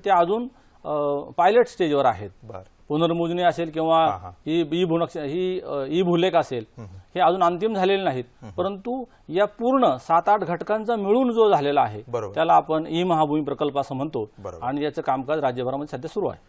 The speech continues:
Speaker 2: मला वाटतं की स्क्रीनवर आपण या ठिकाणी ई महाभूमीचं जे संकेतस्थळ आहे की ज्याच्यावर ह्या तुम्ही आता सांगितलेल्या सुविधा आहे, त्या सुद्धा मला वाटतं हे संकेतस्थळ आणि त्या ठिकाणाहून शेतकरी किंवा कोणी दर्शक जाऊ शकतो. काय सांगता येईल या
Speaker 1: या.
Speaker 2: संदर्भात?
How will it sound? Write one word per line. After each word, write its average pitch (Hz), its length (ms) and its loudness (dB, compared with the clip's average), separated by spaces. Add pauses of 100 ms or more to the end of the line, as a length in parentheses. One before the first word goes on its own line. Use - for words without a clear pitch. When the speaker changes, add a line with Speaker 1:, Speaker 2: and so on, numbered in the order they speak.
(140)
Speaker 2:
मला 165 100 2
वाटतं 180 260 0
की 214 140 -4
स्क्रीनवर 196 380 0
आपण 190 200 4
या 185 100 2
ठिकाणी 185 380 -4
ई 180 140 -4
महाभूमीचं 170 580 0
जे 185 120 -4
संकेतस्थळ 175 560 -2
आहे 113 160 2
की 135 120 -8
ज्याच्यावर 170 360 0
ह्या 165 200 4
तुम्ही 175 220 -4
आता 165 140 -4
सांगितलेल्या 151 320 -6
सुविधा 147 320 0
आहे, 101 160 0 (360)
त्या 180 100 -2
सुद्धा 170 240 0
मला 143 160 0
वाटतं 151 160 0
हे 160 80 -2
संकेतस्थळ 170 440 -6
आणि 180 140 0
त्या 190 140 -2
ठिकाणाहून 196 400 -4
शेतकरी 185 360 -6
किंवा - 200 -4
कोणी 196 200 -6
दर्शक 180 260 -4
जाऊ 147 180 -2
शकतो. 117 220 -10
काय 170 180 -2
सांगता 123 220 -8
येईल 110 80 -8
या 104 100 -8
Speaker 1:
या. 107 100 -16
Speaker 2:
संदर्भात? 95 260 -12